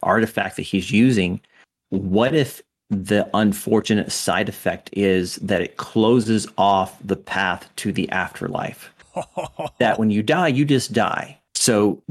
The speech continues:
Speaker 1: you're dead, but no one's going to the afterlife. And so the gods are no longer getting their fuel, which is souls, new souls. And so he's realized it, he's felt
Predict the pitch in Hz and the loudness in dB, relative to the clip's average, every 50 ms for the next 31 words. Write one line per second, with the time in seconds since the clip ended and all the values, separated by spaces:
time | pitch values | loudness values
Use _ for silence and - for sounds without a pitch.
0 | 98 110 113 104 95 135 175 165 101 87 90 - - _ _ - 110 - 120 120 | -2 0 0 2 2 2 2 2 2 0 0 -4 -8 _ _ -14 -6 0 2 2
1 | 117 107 - - _ _ _ _ - 117 113 113 120 139 139 123 - 127 127 117 | 2 2 0 -6 _ _ _ _ 0 4 4 6 6 6 4 4 4 4 4 4
2 | 123 98 110 95 92 107 117 - 104 - - - - - - - _ _ - - | 4 4 2 2 2 0 -2 -2 -4 -4 -4 -6 -8 -12 -16 -20 _ _ -2 0
3 | 107 101 - - 110 101 101 98 98 - - 98 95 104 120 131 131 123 - - | 0 0 4 2 2 2 2 0 -4 0 0 2 2 4 2 2 0 0 -4 -8
4 | _ - 113 107 107 104 110 120 117 113 113 110 107 104 95 117 107 - 107 104 | _ -2 0 2 4 4 4 4 4 4 4 2 0 0 0 0 0 2 2 2
5 | 104 101 95 101 98 90 92 - - - - - - 98 95 98 104 107 107 - | 2 2 2 2 2 2 0 -4 -10 -16 -16 -8 -4 -2 2 4 4 4 4 2
6 | - - - _ _ _ _ - 104 110 107 98 - - 101 98 95 95 92 92 | -2 -4 -10 _ _ _ _ -2 2 2 2 2 2 2 2 2 2 2 0 -2
7 | 95 - - - _ _ _ _ _ - - - 107 110 101 - - - - - | -4 -4 -6 -6 _ _ _ _ _ -6 -2 0 2 2 2 0 -2 -6 -10 -14
8 | - - - 101 104 104 101 - - 107 110 110 - - - - - - _ _ | -12 -4 0 2 2 2 2 0 0 0 0 0 -2 -4 -10 -14 -16 -18 _ _
9 | _ _ _ - 107 104 98 - 113 104 98 - - - 113 113 110 98 104 - | _ _ _ 0 0 0 2 4 2 2 2 0 2 2 4 4 4 4 0 -6
10 | - - - 98 95 104 113 120 120 117 104 98 95 98 95 - 92 - - - | -10 -8 -8 -2 0 2 4 4 4 4 4 4 2 0 -2 -4 -8 -8 -6 -4
11 | 107 98 - - - - - 110 110 107 - | -4 -4 -4 -4 -8 -4 0 0 0 0 0